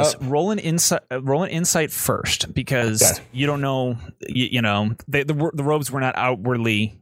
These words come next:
Speaker 1: religious. So insight.
Speaker 2: All right. Gray rolls a fifteen.
Speaker 1: Okay, a fifteen gets you enough to know that you think that they are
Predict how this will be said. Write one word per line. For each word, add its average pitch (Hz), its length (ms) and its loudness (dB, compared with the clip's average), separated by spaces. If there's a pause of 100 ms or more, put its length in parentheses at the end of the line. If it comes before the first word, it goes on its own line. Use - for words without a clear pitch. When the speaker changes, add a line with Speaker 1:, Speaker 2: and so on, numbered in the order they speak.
Speaker 1:
religious. 107 440 2
So 117 180 2 (320)
insight. 131 420 2
Speaker 2:
All - 60 -4
right. 123 100 -2
Gray 143 300 2
rolls 123 280 -2
a 117 140 2
fifteen. 139 400 0 (640)
Speaker 1:
Okay, 156 240 2 (200)
a 143 80 0
fifteen 208 680 -2
gets 151 260 0
you 147 300 2
enough 135 300 0
to - 120 -6
know 131 280 0
that 117 200 -2
you 127 160 0
think 131 360 -2
that 117 260 0
they 123 300 0
are 113 520 0